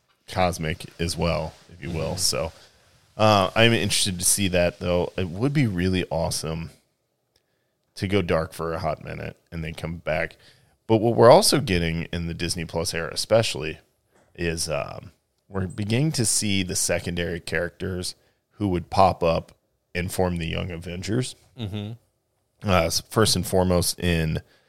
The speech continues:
Speaker 1: WandaVision, you got the twins.
Speaker 2: The twins, yeah.
Speaker 1: So you got Speed and Wiccan. Uh, we just saw in Falcon and Winter Soldier, we saw Isaiah Bradley
Speaker 2: Yes.
Speaker 1: and his
Speaker 2: And his
Speaker 1: grandson,
Speaker 2: grandson.
Speaker 1: who in the
Speaker 2: Mm-hmm.
Speaker 1: comic books is Patriot.
Speaker 2: Yep.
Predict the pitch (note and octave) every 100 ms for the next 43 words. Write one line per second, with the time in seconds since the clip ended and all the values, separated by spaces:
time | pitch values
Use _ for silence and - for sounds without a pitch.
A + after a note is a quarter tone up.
0 | _ _ - F#2+ D#3 G#2 F#2+ F2 F2+ F#2
1 | - E2+ E2 - - - D#2+ D#2+ A2 -
2 | - G2 C#2+ - A2+ - G2 F2+ F2 -
3 | - F#2 F2 F#2 F2 - E2 F#2+ - _
4 | _ - _ - G2 D#2 E2 - F#2+ F2+
5 | F2 - F2 - - E2+ D#2+ F2+ G#2 -
6 | E2 - E2+ D#2+ E2+ E2 E2 D#2+ D#2+ E2
7 | E2 E2+ E2+ - D#2 D#2+ D#2+ - _ _
8 | - F2+ F2 E2 E2 D#2+ D#2+ E2 F2 A2+
9 | _ _ _ _ - G#2+ E2 D#2+ D#2+ F2
10 | A2 A2 G2+ F2+ E2+ E2 - D#2+ G#2 G#2+
11 | G2+ - F#2 E2 - - G#2+ G2+ - F#2
12 | F2 G2 E2+ E2 - F2 - F#2 - -
13 | E2 - E2 F#2 - _ _ _ _ _
14 | F2